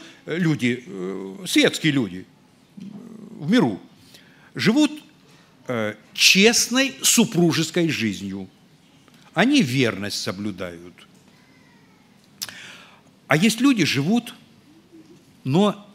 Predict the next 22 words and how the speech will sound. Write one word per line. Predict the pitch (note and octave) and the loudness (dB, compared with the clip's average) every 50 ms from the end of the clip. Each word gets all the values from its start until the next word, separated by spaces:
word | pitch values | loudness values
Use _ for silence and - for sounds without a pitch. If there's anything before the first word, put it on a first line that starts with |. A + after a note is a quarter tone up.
| _ _ _ _ - D3+ E3 - - _ | _ _ _ _ -14 -14 -14 -14 -14 _
верности | - A#2+ A#2 E3 G#3 A3 G#3+ F#3+ F3+ G3 F#3+ F3 - - - - E3+ E3+ D#3+ D#3+ - - - _ _ _ _ _ _ _ _ _ _ _ - | -6 0 4 6 6 6 6 4 4 4 2 2 0 -4 -4 0 2 2 2 0 -2 -10 -20 _ _ _ _ _ _ _ _ _ _ _ -2
не | F#3+ F#3+ F#3+ F#3 F3+ F3+ F#3 F3+ | 0 2 4 4 6 6 4 4
хранят. | - - F3 E3 E3 D3+ A#2 G2 F2+ F2 - - - - _ _ _ - | 2 2 0 2 2 2 2 0 -2 -6 -10 -14 -20 -20 _ _ _ -6
Это | E3+ E3+ - | -2 0 0
люди | E3 D#3 D#3+ D#3 C#3 D3+ | 2 2 2 2 0 0
неверные. | C#3+ C#3 C3+ C#3+ D#3+ F3 E3 C#3 C#3 D3 D3 C3 G#2 F#2+ F2+ F#2 F#2 F#2 F#2 G2 - - - - - - - - - - - - | -2 0 0 0 2 0 0 0 0 0 2 2 0 0 -4 -6 -8 -10 -10 -12 -16 -18 -20 -20 -20 -20 -20 -18 -18 -12 -8 -2
Верный | D3 D3+ A3 B3+ B3 G#3+ F#3 E3+ D3+ | 4 6 6 6 6 6 4 2 2
человек — | - - G3+ G#3 G3 - | 2 2 2 2 2 0
это | E3 - E3 D3+ | -2 -4 -4 -4
тот, | - - A3 B3 A#3+ A#3+ - | -2 0 2 2 2 2 0
который | - C#3 - - E3+ D3+ D3 C#3 B2 - - - - | -4 -4 -2 -2 0 0 0 0 -2 -4 -8 -16 -8
взял | - A#2 A2 C#3+ A3 A3+ G#3 | -4 0 2 4 4 4 4
на | E3+ E3+ D3+ | 4 2 0
себя | - G3+ F3 D3 G3+ F#3 | 2 2 2 4 4 2
какие-то | - D3+ C#3 - G3 G3+ F3 - - A#2+ | 2 0 -2 0 0 0 0 2 0 0
обязательства | A#2+ A2+ C#3+ C3+ - G#3 A3 A#3 A#3 A3+ E3+ C3 G#2+ - - - G#2 G2 F#2+ - - - _ _ _ _ _ _ _ - - - - | 0 0 -2 0 2 2 4 2 2 0 -2 -2 -4 -4 -8 -10 -10 -10 -10 -10 -14 -20 _ _ _ _ _ _ _ -20 -16 -14 -2
и | - E3+ F3+ | 2 4 6
от | F3+ F3+ - | 6 6 4
этих | A3+ A3 - G3 - F#3+ | 2 2 2 2 4 4
обязательств | F3+ C#3+ D#3+ D3+ A2+ D#3 F#3+ G#3 G#3 G#3 F3 - - D3+ | 4 4 2 2 2 2 2 2 0 -2 -6 -6 -6 -4
не | C#3+ C3+ C#3 | -2 0 0
отступает. | D3 C#3+ - - - F#3 F3 - A2 F2 E2+ E2+ E2 E2 | 0 -2 -4 -4 -4 -4 -4 -4 -6 -6 -6 -8 -12 -16